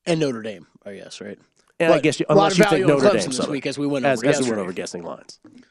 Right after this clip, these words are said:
Speaker 2: But that's the thing, right? Clemson's path is a, this, and this is where college football starts to, the time of year. This is no new subject, right? This has existed in college football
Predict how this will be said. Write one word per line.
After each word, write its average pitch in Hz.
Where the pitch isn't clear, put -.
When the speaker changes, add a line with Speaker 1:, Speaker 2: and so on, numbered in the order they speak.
Speaker 2:
But 160
that's 185
the 147
thing, 131
right? 110
Clemson's 175
path 143
is 120
a, -
this, 180
and 180
this 226
is 208
where 196
college 165
football 127
starts 113
to, 101
the 117
time 139
of 104
year. 95
This 165
is 139
no 170
new 117
subject, -
right? 113
This 156
has 135
existed 127
in 135
college 113
football 98